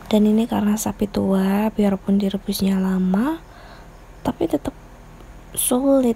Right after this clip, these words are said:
diambil. Tapi rasanya tetap enak. Dan tapi agak effort gitu loh aku makannya. Tapi not bad lah, ini enak, super duper endol banget.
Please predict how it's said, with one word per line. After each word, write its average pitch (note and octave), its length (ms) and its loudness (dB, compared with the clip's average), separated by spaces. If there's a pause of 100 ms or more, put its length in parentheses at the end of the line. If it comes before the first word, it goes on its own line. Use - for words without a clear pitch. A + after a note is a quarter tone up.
(140)
diambil. G#3 720 -2 (480)
Tapi A#3 160 2
rasanya A3 480 2
tetap A3 320 -4 (160)
enak. F3 480 -2 (960)
Dan F#3+ 240 2
tapi G3+ 240 -2
agak A3+ 320 0
effort G3+ 480 -2 (160)
gitu G3 240 -4
loh G3+ 160 -4
aku - 80 -12
makannya. F#3+ 480 -4 (480)
Tapi - 240 -6
not A3+ 260 0
bad F3+ 240 -2
lah, F3+ 240 -4
ini A#3 320 -2
enak, A#3+ 480 -2
super A3 680 -4
duper - 340 -6 (1300)
endol G3+ 640 2
banget. G3 300 -6